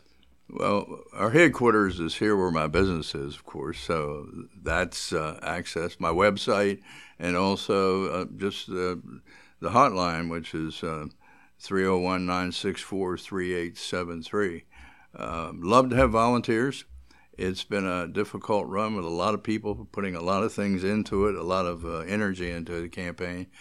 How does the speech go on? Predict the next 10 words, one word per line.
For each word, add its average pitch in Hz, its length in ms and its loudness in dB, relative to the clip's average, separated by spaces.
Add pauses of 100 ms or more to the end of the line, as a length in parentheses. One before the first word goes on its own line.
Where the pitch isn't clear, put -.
(240)
I've 95 180 0
enjoyed 92 460 -2
it, 104 180 -2
and 87 400 -6
I, 87 260 -8
I 87 120 -8
would 90 220 -8
appreciate 110 720 2 (480)
having, 95 460 0
um, 90 380 -4